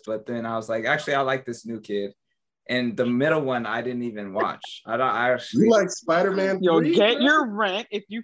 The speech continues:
Speaker 3: fix this goddamn
Speaker 1: Yeah.
Speaker 3: door.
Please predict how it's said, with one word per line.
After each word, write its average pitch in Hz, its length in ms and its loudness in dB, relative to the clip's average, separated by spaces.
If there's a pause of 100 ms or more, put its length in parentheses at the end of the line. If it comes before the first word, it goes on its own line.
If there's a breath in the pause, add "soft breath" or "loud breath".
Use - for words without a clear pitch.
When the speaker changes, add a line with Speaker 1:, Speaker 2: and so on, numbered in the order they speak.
(140)
Speaker 3:
fix - 240 -12
this 214 160 -8 (240)
goddamn 190 520 2 (160)
Speaker 1:
Yeah. 190 340 2 (220)
Speaker 3:
door. 320 720 4